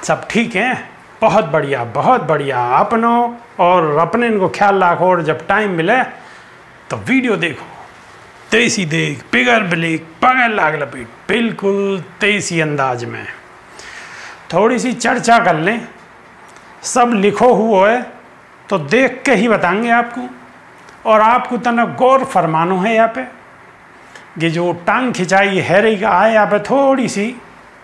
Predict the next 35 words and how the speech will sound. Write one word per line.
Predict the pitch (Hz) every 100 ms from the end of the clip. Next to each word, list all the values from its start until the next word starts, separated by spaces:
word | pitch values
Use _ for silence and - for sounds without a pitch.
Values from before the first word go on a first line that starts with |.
| -
सुन | - 196
लो, | 202 240 254 - - - - - - - - - - 185
अगर | 165 208 196
सही | - 175 170
लगे | 208 220 247 247 - - - - - -
तो | 185
comment | 185 202 226 247 220
के | 220
माध्यम | 208 214 185 202 196
से | 202 180 143 113
बता | 131 165 202
देंगे। | 226 233 240 233 - - - - - - -
और | 151 147
हाँ, | 156 240 262 - -
एक | 202 233 233
चीज़ | 233 240 214
और | 208 202
मैं | 190
आप | 196 196 -
सब | 196 170
लोगों | 175 165
को | 160 156
बता | 147 165 208
दूं | 208 247 - - - - - - -
कि | -
हमारो | 113 156 196 240 240
मतलब | 226 185 190 208 226 214 - -
खबर | 170 196 208 202
दिखानो | 151 151 160 202 208
है, | 160 208 233 - - - - - - - -
समाज | - 147 139 185 165
को | 160
जागरूक | 135 135 139 185 196
करनो | 196 202 208
है, | 170 233